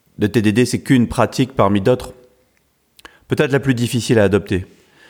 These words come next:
Ça fait maintenant huit ans que je fais du conseil et que j'accompagne des équipes à l'adoption des pratiques agiles, et je crois que le T D D reste un véritable défi. Donc mon message est le suivant. Prends du recul sur ton travail.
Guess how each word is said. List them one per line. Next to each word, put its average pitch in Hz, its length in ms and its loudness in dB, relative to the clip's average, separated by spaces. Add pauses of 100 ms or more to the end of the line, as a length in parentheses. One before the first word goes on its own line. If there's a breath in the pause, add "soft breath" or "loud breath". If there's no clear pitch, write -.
(140 soft breath)
Ça 110 160 -4
fait 107 240 0
maintenant 107 760 2
huit 117 240 -4
ans 131 180 0
que 104 60 -10
je 110 60 -4
fais 107 180 -2
du 101 120 -2
conseil 117 380 0
et - 20 0
que 98 60 -2
j'accompagne 104 440 0
des 110 180 0
équipes 113 280 -4
à 110 60 2
l'adoption 98 460 0
des 101 100 0
pratiques 98 360 -4
agiles, 131 380 2 (880 loud breath)
et 113 80 0
je 113 100 2
crois 127 200 0
que 113 60 -4
le 110 100 2
T 113 120 0
D 101 120 0
D 104 480 0 (200)
reste 107 340 -4
un 101 80 0
véritable 90 600 -2
défi. - 400 -12 (1700)
Donc 113 180 0
mon 135 140 2
message 123 360 0
est 117 40 2
le 104 60 -2
suivant. 90 560 -2 (920)
Prends 165 200 -2
du 127 140 0
recul 104 340 -2
sur - 140 -8
ton 87 100 -6
travail. 82 400 -8